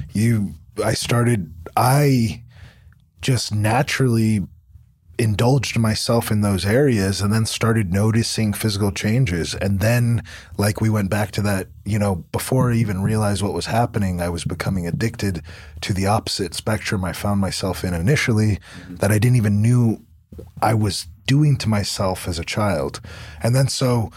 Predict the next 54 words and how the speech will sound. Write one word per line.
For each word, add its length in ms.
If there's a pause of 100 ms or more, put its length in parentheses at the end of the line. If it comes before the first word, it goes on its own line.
(380)
oh 200
shit. 440
Like, 180
I 60
remember 260
one 100
of 60
the 60
first 320
things 200
that 120
I 60
kinda 260
started 340
doing 260
a 80
lot 280
when 120
you're 160
a 60
kid, 300
you 100
know, 80
you're 140
just 180
like, 120
I 40
started 320
doing 160
a 60
lot 160
of 100
tricep 540
stuff 420
and, 100
like, 220
dips 400
and 160
things. 300 (340)
And 100
then 80
I'm 80
like, 220 (360)
"Holy 380
crap, 380
my 140
triceps 600
are 80
huge." 840
And 220
then, 220
you 40
know, 160
like, 140